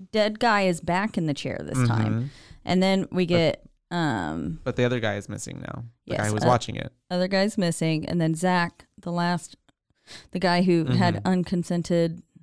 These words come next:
Speaker 1: unconsensual
Speaker 2: Yeah, yeah,
Speaker 1: fucking
Speaker 2: yeah.
Speaker 1: video going during sex, he comes in, real slimy looking motherfucker. Um, and then the fourth film starts.
Speaker 2: Gets put in, yes.
Speaker 1: And,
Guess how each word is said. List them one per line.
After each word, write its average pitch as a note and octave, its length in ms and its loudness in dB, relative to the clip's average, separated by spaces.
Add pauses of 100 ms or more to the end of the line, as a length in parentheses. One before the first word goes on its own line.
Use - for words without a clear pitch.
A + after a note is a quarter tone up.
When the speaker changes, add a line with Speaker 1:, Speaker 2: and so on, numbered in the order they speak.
(160)
Speaker 1:
unconsensual F3 1000 0 (720)
Speaker 2:
Yeah, A#2 200 -6
yeah, G2 80 -4
Speaker 1:
fucking F#3 180 2
Speaker 2:
yeah. F3 120 2
Speaker 1:
video E3 420 2
going E3 540 -2
during E3+ 300 -2
sex, - 560 -4 (500)
he A3+ 160 2
comes E3+ 320 2
in, D#3 360 4 (340)
real F3 240 0
slimy D#3 440 -2
looking D#3 260 -2
motherfucker. D#3 580 -4 (580)
Um, E3 600 -2 (500)
and F#3 200 2
then F#3 180 2
the F3 60 2
fourth A#3 360 0
film F3+ 540 0 (240)
starts. - 640 -6
Speaker 2:
Gets - 180 -14
put - 200 -14
in, - 140 -14
yes. - 280 -12
Speaker 1:
And, E3 380 2